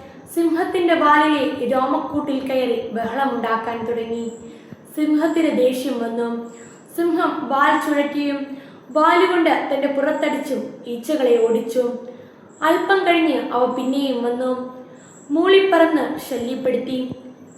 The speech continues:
അപ്പോൾ സിംഹം എടുത്തുചാടി പ്രതികരിക്കാതെ ശാന്തമായി ചിന്തിച്ചു. തനിക്ക് രണ്ട് മാർഗങ്ങളുണ്ട്. ഒന്ന്, പെട്ടെന്ന് ദേഷ്യപ്പെട്ട് ഈച്ചകളെ കൊല്ലാൻ ശ്രമിക്കാം. രണ്ട്, ഈച്ചകളെ അവയുടെ പാട്ടിന് വിടാം.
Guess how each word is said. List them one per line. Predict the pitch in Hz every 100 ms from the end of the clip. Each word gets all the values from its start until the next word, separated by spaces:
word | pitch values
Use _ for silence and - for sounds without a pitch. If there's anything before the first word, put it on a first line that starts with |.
| - 339
അപ്പോൾ | 339 403 392
സിംഹം | - 349 330 339 - -
എടുത്തുചാടി | 285 302 - 320 302 302 294
പ്രതികരിക്കാതെ | 285 285 294 285 285 262 254 254 254 - - - -
ശാന്തമായി | 285 302 311 285 254 240 -
ചിന്തിച്ചു. | 254 247 - 254 247 - - - - - - -
തനിക്ക് | 339 381 381 359 277 -
രണ്ട് | 262 277 311
മാർഗങ്ങളുണ്ട്. | 269 262 262 262 277 254 240 240 254 254 247 - - - - - -
ഒന്ന്, | 370 381 381 - - -
പെട്ടെന്ന് | 311 285 294 339 320 254
ദേഷ്യപ്പെട്ട് | 262 262 311 294 277 233 226 -
ഈച്ചകളെ | 262 262 320 320 277 247 254
കൊല്ലാൻ | 240 254 247 214
ശ്രമിക്കാം. | 254 247 240 277 254 254 - - - - - -
രണ്ട്, | 294 370 370 339 - - -
ഈച്ചകളെ | 294 320 339 311 294 - -
അവയുടെ | 254 269 254 254
പാട്ടിന് | 247 240 254 262
വിടാം. | 240 247 254 254 254 -